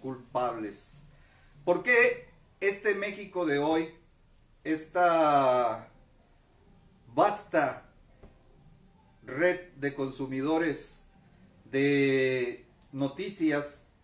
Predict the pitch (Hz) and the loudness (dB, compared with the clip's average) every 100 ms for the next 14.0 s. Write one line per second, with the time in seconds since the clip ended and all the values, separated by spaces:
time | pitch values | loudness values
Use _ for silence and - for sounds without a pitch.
0 | _ _ - 120 147 151 - 165 151 135 | _ _ -18 -8 -8 -6 -4 -2 0 0
1 | 123 113 110 110 - 135 165 165 151 131 | -2 -4 -8 -12 -12 -10 -6 -4 -2 -4
2 | 123 113 117 143 156 156 135 123 135 151 | -10 -14 -10 -8 -4 -2 -2 -4 -6 -4
3 | 156 151 143 127 127 123 117 120 147 151 | -2 -2 -4 -4 -6 -6 -10 -8 -8 -8
4 | 147 135 120 113 113 120 143 156 156 - | -8 -8 -10 -12 -12 -8 -6 -6 -8 -18
5 | - 175 233 226 127 185 190 196 - 175 | -12 -8 -6 -2 0 0 0 -2 -2 0
6 | 185 180 - 123 - 170 160 135 117 - | 0 -2 -6 -8 -2 0 0 0 -6 -12
7 | - - - - - - - - - - | -16 -18 -20 -20 -20 -20 -20 -20 -20 -20
8 | - - 160 175 240 247 220 208 202 175 | -20 -8 -4 -4 0 2 2 2 2 0
9 | - - - - - - - _ - - | -2 -18 -20 -20 -20 -20 -20 _ -20 -20
10 | - - - 190 214 - 170 180 190 - | -20 -14 -6 -4 -4 -2 -2 -4 -10 -2
11 | 185 185 170 - 147 139 139 180 - 175 | 0 0 -2 -4 -4 -2 -2 -6 -4 0
12 | 175 170 151 - - 127 127 123 123 120 | 0 0 -10 -20 -10 -2 0 2 2 0
13 | 120 - 139 135 - 135 131 165 170 | -2 -8 -6 -6 -6 -8 -6 -6 -6